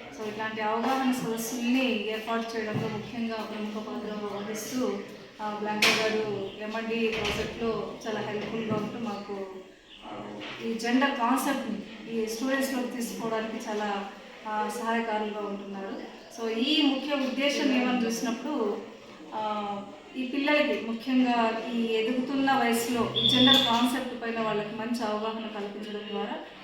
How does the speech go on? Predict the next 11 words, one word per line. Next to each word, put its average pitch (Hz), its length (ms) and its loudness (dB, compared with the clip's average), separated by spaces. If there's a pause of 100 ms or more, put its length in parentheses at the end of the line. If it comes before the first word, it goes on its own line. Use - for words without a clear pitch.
ఒక 208 140 -8 (440)
వ్యక్తిగా, 294 640 4 (100)
తర్వాత 220 280 -2
ఒక 220 280 -4
ఫ్యామిలీలో, 240 920 2
సొసైటీకి 240 560 -2
మంచి 226 680 0 (340)
జెండర్‌ని 269 640 4
బ్రేక్ 233 360 0
చేసే, 226 360 2 (480)
ఆ, 208 380 -6